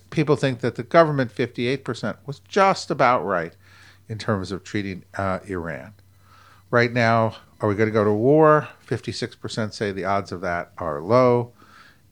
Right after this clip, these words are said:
And I think an interesting question on Trump, do you think Trump's actions towards Iran were deliberate and calculated or impulsive and careless? Fifty-eight percent deliberate and calculated, forty-two percent impulsive and care-, and careless.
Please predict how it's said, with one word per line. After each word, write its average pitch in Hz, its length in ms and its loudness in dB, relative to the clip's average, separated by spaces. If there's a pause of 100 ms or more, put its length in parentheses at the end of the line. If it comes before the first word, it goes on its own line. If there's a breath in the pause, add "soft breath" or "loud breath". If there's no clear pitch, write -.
And 120 360 0 (180)
I 175 80 8
think 185 160 4
an 170 80 4
interesting 190 540 -2
question 147 440 2
on 117 200 0
Trump, 156 480 2
do 120 100 -8
you 139 220 0
think 139 280 -6
Trump's 120 360 -4
actions 107 400 -4
towards 107 240 -4
Iran 98 240 -4
were 87 100 -6
deliberate 139 640 -4
and 117 100 -12
calculated 139 720 -6 (480 loud breath)
or 117 160 0
impulsive 117 580 0
and 95 140 -6
careless? 117 560 -2 (420 soft breath)
Fifty-eight 131 500 0
percent 113 400 -6
deliberate 101 360 -4
and - 100 -18
calculated, 113 640 -4
forty-two 113 540 -4
percent - 360 -10
impulsive 95 500 -6
and 82 120 -16
care-, 113 360 -4 (120)
and 110 140 -12
careless. 117 480 -2